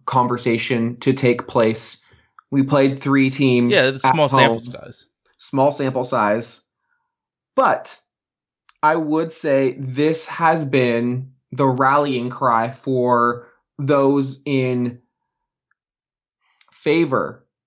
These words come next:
Speaker 1: of moving C J and getting some more help, uh, at the forward position, because you have guys like Rodney and Seth who can shoot the ball a little bit more catch and shoot.
Speaker 2: Mm-hmm.
Speaker 1: And you've got Dame now looking more like, uh,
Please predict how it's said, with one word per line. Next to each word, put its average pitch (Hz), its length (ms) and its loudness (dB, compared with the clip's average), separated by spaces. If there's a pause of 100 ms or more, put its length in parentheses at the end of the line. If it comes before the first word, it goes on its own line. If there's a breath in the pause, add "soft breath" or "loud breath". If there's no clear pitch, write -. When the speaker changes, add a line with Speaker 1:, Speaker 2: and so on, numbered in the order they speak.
(120)
Speaker 1:
of 139 300 0
moving 156 580 0
C 135 240 -2
J 123 320 0
and 135 260 0
getting 143 320 0
some 127 540 0
more 131 400 0
help, 127 460 -2 (360)
uh, 120 320 0
at 127 180 -2
the 147 80 -6
forward 165 360 0
position, 113 580 -8 (220)
because 143 340 -2
you 156 100 -2
have 160 240 -2
guys 139 280 0
like 127 140 -2
Rodney 127 460 -2
and 120 140 -6
Seth 127 340 -4 (220 loud breath)
who 143 200 0
can 135 120 -4
shoot 135 240 -4
the 135 60 -4
ball 123 340 0
a - 20 -2
little 139 180 2
bit 135 180 0
more 127 180 2
catch 131 280 -2
and 123 120 -4
shoot. 127 300 2
Speaker 2:
Mm-hmm. 110 280 -2 (260)
Speaker 1:
And 139 360 2
you've 139 180 0
got 156 320 -2
Dame 139 340 2
now 131 520 2
looking 143 540 -2
more 135 380 2
like, 120 460 -2 (300)
uh, 123 460 0